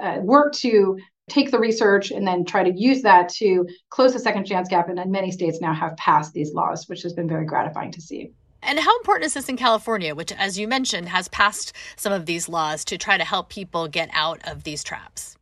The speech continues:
Speaker 1: So yes, in California, like in other states, uh, a large percentage of the adult population has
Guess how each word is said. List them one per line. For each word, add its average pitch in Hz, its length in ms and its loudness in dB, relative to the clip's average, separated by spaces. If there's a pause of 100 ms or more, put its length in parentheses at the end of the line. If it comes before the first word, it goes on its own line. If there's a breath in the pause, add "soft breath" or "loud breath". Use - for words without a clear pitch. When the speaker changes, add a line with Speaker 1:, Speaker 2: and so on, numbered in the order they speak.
(160)
Speaker 1:
So 277 100 0
yes, 247 360 4
in 277 100 0
California, 269 560 2
like 220 280 2
in 220 120 -8
other 208 380 0
states, 180 680 -2
uh, 202 160 4
a 208 80 0
large 202 340 6
percentage 196 460 -2
of 185 220 0
the 185 80 6
adult - 200 2
population 180 680 0
has 160 440 4